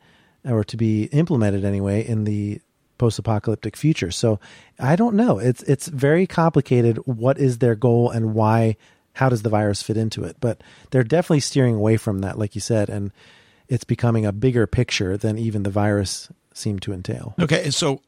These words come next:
Speaker 2: are the messengers connected to the Army of the Twelve Monkeys?
Speaker 1: Yes, indeed.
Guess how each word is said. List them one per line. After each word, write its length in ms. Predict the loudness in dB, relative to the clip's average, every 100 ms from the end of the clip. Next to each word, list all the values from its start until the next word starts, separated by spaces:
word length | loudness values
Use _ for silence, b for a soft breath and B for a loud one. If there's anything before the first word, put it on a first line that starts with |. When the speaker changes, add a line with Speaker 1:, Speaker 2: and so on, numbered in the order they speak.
| _
Speaker 2:
are 400 | -2 0 0 -4 -4
the 120 | 0
messengers 600 | 2 2 0 0 -2 0
connected 540 | 0 0 0 -4 -4
to 260 | -2 0 2
the 120 | 0
Army 300 | 2 2 2
of 80 | 0
the 80 | -2
Twelve 300 | -2 0 0
Monkeys? 480 | -2 -6 -14 -14 _ _ _ _ _
Speaker 1:
Yes, 200 | -2 0
indeed. 380 | 0 0 0